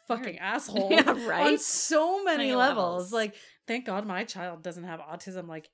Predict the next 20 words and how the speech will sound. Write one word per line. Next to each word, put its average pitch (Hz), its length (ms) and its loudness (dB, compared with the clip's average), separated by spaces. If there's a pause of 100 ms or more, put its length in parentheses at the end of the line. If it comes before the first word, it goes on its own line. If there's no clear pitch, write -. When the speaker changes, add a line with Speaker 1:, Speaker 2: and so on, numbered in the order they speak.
Speaker 1:
you. 185 760 -2
<laughs> - 60 -20
Like, 302 120 -6 (120)
Speaker 2:
Yeah. 190 420 6
Speaker 1:
what? 381 360 -6
Speaker 2:
Fuck 392 520 2
Speaker 1:
Like, 403 160 -4
Speaker 2:
off. 226 440 8
Speaker 1:
yeah, 294 240 6
Speaker 2:
<laughs> - 20 2
Speaker 1:
like, 269 200 6
autistic 277 580 2
people 269 300 -2
aren't 247 200 -4 (200)
stupid. - 1000 -6 (140)
Speaker 2:
Yeah. 190 320 0 (140)
Speaker 1:
<laughs> - 180 -20
Like, - 1040 -14
Speaker 2:
I - 40 -16
Speaker 1:
just - 80 -12